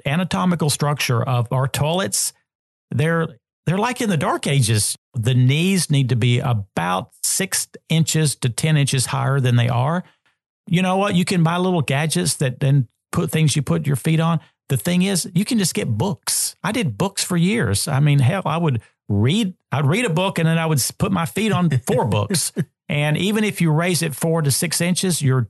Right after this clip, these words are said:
Speaker 1: you're straightening that last bit of the rectum out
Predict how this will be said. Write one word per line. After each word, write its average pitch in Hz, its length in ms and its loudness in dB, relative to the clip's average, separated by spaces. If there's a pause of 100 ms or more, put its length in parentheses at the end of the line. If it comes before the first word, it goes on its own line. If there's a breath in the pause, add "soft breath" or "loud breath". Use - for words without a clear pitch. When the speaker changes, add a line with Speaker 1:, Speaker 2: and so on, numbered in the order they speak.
Speaker 1:
you're 123 120 2
straightening 208 640 0
that 151 200 0
last 165 480 -2
bit 202 100 -2
of 196 80 0
the 170 80 0
rectum 147 440 0
out 113 280 -2